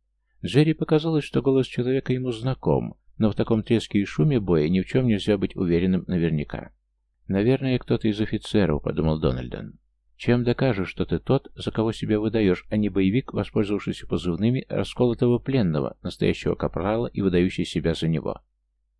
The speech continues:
Дональден понял, что сомнения те справедливы. Он хламидит сепаратисту, ведёт ответный огонь и при этом уверяет, что свой.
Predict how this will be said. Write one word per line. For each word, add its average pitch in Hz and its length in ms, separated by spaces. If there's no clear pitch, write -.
Дональден 107 480
понял, 120 340
что 104 160
сомнения 98 500
те 90 140
справедливы. - 760
Он 123 200
хламидит 123 420
сепаратисту, 107 760
ведёт 98 300
ответный 92 500
огонь - 260
и - 60
при 104 160
этом - 160
уверяет, 92 380
что - 200
свой. - 400